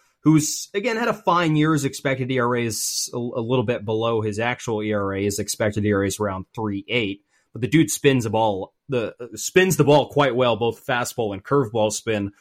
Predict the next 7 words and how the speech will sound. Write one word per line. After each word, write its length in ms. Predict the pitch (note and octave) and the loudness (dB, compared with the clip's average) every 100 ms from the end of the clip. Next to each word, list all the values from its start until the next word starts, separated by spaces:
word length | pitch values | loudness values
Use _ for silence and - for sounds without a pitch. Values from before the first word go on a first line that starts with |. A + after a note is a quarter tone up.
| _ _ | _ _
which 280 | B2 A#2+ - | 0 0 2
is 460 | A#2 G#2 G2 - - | 2 2 0 -4 -6
very 260 | A2 A#2 G#2+ | 0 2 2
important 520 | G2+ - A2 G2+ F#2+ | -2 -2 -4 -4 -10
for 320 | - F#2 E2+ _ | -8 -8 -8 _
success. 720 | - G2 - B2+ G#2 F#2 - - _ _ - | -10 -8 -4 -2 -2 -4 -10 -12 _ _ -8
And 480 | A#2 G#2+ G2 F2+ F2+ | -2 -2 -2 -8 -10